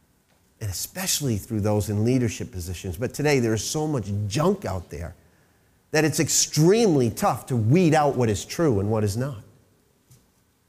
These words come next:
Reminds me of the guy who was, while he was washing his hands in a restaurant restroom, noticed some handwriting above the hot air dryer. Said this, "Push this button to hear a tape recorded message from the local pastor."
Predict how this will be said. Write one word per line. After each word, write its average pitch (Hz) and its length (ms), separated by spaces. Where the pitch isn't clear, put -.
Reminds 175 320
me 175 80
of 156 60
the 147 80
guy 165 280
who 139 100
was, 123 160
while 123 420
he 123 120
was 120 140
washing 151 380
his 117 140
hands 156 300
in 113 100
a 107 60
restaurant 123 800
restroom, 127 640
noticed 185 320
some 156 120
handwriting 143 580
above 139 240
the 117 100
hot 147 280
air 165 200
dryer. 117 440
Said 143 380
this, 139 360
"Push - 240
this 156 220
button 127 340
to 107 100
hear 120 180
a 101 60
tape 151 300
recorded 127 420
message 113 380
from 98 200
the 98 100
local 110 340
pastor." 104 640